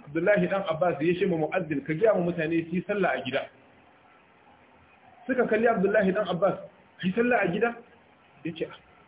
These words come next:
"To, ai, wanda ya fi ni alheri ya umarci wanda ya fi ka alheri da mutane su yi sallah a gida a irin wannan yanayi."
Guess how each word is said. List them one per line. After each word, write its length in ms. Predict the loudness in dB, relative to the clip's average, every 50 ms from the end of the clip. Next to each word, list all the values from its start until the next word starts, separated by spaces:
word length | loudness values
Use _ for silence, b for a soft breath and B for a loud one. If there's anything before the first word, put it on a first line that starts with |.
| _ _ _ -2
"To, 140 | 0 0 4 6
ai, 120 | 6 6
wanda 280 | 8 6 4 4 4 4
ya 100 | 4 4 2
fi 120 | 0 0
ni 60 | 0
alheri 640 | 0 0 0 0 0 2 2 2 2 2 0 0 2
ya 140 | 4 4 4 2
umarci 300 | 2 0 -2 -2 0 2 2
wanda 220 | 2 4 4 2
ya 100 | 2 2
fi 180 | 2 0 -2 0
ka 100 | -2 -2 -2
alheri 400 | -2 -2 0 2 2 2 2 2
da 80 | 0
mutane 400 | 0 -2 -2 -2 0 0 2 0 0 -2
su 60 | -4
yi 220 | -6 -6 -6 -8 -14 -12 -4
sallah 240 | -2 0 0 2 0 0
a 40 | 2
gida 220 | 2 2 2 4
a 60 | 4 4
irin 180 | 4 4 4
wannan 220 | 4 2 2 2 2
yanayi." 300 | 0 0 0 -2 -4